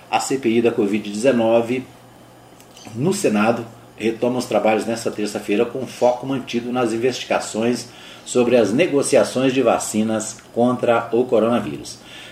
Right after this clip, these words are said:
Nesta manhã, os senadores vão ouvir o reverendo Hamilton Gomes de Paula, fundador de uma entidade privada,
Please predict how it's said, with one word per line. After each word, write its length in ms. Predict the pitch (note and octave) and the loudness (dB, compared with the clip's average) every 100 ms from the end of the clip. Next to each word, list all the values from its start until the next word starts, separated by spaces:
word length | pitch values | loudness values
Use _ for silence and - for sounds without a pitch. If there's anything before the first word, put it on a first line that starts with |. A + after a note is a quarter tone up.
| - | -4
Nesta 260 | A2 - D3+ | 0 2 4
manhã, 360 | E3 D3 D#3 | 4 4 4
os 100 | F3+ | 2
senadores 480 | D3 C3 A2 A#2 G#2 | 4 4 4 4 2
vão 160 | A#2+ A#2 | 2 4
ouvir 320 | G2 G2 G#2+ | 4 4 2
o 80 | G#2 | 2
reverendo 460 | G2+ G2+ G#2 G2+ | 0 0 2 2
Hamilton 480 | F2+ G2 C3 C3+ B2 | 0 0 -2 0 0
Gomes 340 | G2+ G#2+ G#2 | 2 2 2
de 80 | A2 | -2
Paula, 400 | - A#2+ - C3 | 0 4 4 4
fundador 640 | - E3 E3+ G#2+ A#2+ C#3 B2 | 0 0 2 4 4 2 -2
de 140 | B2 | -6
uma 140 | E3 D#3+ | -4 -6
entidade 560 | C#3 G#2+ G#2+ A#2 - | -6 -2 2 2 0
privada, 760 | - D3+ - G2 G#2 C3 C#3 | 0 0 2 2 2 2 -2